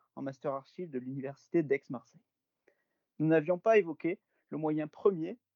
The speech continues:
peut-être une affirmation à nuancer, nous le verrons ensuite dans le cadre de ce podcast, de la communication par un site internet. C'est désormais chose faite avec l'exemple des archives municipales d'Orléans.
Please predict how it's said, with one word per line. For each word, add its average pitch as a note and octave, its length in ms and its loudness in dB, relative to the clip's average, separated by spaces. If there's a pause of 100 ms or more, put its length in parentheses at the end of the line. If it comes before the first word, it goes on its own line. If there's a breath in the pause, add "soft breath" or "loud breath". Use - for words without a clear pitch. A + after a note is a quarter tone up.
(120)
peut-être D#3 480 0
une D3+ 160 -4
affirmation D#3 640 -4
à F3 100 0
nuancer, E3 500 -2 (320)
nous D#3 80 0
le D3 80 -2
verrons D3+ 300 4
ensuite D3+ 260 -8
dans C3 100 -6
le B2+ 120 -8
cadre C#3 280 0
de B2+ 100 -10 (140)
ce - 160 -16
podcast, - 580 -2 (640)
de F3+ 80 8
la F#3 140 6
communication E3 760 -10 (300)
par G#3+ 260 4 (220)
un C#3+ 80 -8
site - 240 -12
internet. D3 400 -8 (680)
C'est D#3+ 140 -8
désormais E3 440 -4
chose G3 340 0
faite - 280 2 (400)
avec E3 340 0 (300)
l'exemple D#3+ 640 -6
des C#3 220 2
archives F3 340 -2
municipales E3 480 0
d'Orléans. C#3+ 380 -2